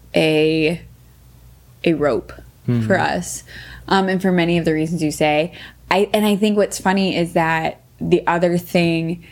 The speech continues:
Speaker 1: that bonded me to you with the idea of Iowa was also our friend groups
Speaker 2: Mm-hmm.
Speaker 1: and things like,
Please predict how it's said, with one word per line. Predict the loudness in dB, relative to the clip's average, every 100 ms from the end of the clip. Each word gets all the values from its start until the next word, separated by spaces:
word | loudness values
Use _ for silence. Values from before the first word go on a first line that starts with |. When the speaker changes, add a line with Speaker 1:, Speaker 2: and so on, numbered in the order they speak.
| -20 -10
Speaker 1:
that | -2 2 2 0 -2 -2 -6 -10 -18 -20 -20 -20 -20 -18 -10
bonded | -6 -2 0 2 2
me | 2 0
to | 0 2
you | 2 2 0 -4 -8 -20 -18 0
with | 2 2 2
the | 2
idea | 2 2 0 0
of | -2
Iowa | -2 0 0 2 2
was | 0 0
also | -2 0 0 0 -2 -4 -10 -20 -20 -14 -4
our | -2
friend | -2 -2 0 0
groups | 2 0 -2 -12 -14 -16 -20 -6
Speaker 2:
Mm-hmm. | -2 0 0
Speaker 1:
and | 0 0
things | 0 0
like, | -4